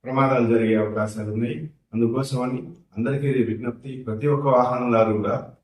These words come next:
అన్ని పత్రాలని సరిగా చూసుకొని విధిగా ఫోర్స్ లో పెట్టుకున్న తర్వాత మాత్రం వెహికల్స్ అన్నది, ఉమ్, నడపవలసి వస్తుంది. అందరికీ కూడా ఇది ప్రత్యేకమైన విజ్ఞప్తి, మీరందరూ పాటిస్తూ మనం అందరం కూడా సేఫ్ గా ఉండాలని, ఉంటామని కోరుకుంటూ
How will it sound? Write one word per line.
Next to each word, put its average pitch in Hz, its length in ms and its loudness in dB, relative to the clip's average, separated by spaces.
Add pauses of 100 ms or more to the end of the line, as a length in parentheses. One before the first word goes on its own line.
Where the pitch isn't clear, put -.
(120)
అన్ని 139 200 0
పత్రాలని 131 760 -2 (420)
సరిగా 120 460 0 (120)
చూసుకొని 120 600 -2 (240)
విధిగా 135 600 2
ఫోర్స్ 127 300 -4
లో 127 100 -2
పెట్టుకున్న 113 400 -6
తర్వాత 110 300 0
మాత్రం 110 440 -6
వెహికల్స్ 113 460 -4
అన్నది, 110 420 -2 (440)
ఉమ్, 107 300 -10
నడపవలసి 110 480 0
వస్తుంది. 113 520 -8 (180)
అందరికీ 135 380 0
కూడా 139 160 0
ఇది 120 160 -4
ప్రత్యేకమైన 120 640 -2
విజ్ఞప్తి, 117 680 -4 (200)
మీరందరూ 117 360 2
పాటిస్తూ 117 500 -2
మనం 113 220 -2
అందరం 120 240 -2
కూడా 113 160 -4
సేఫ్ 117 300 -6
గా 113 140 2
ఉండాలని, 113 640 0 (200)
ఉంటామని 117 540 2
కోరుకుంటూ 120 880 -6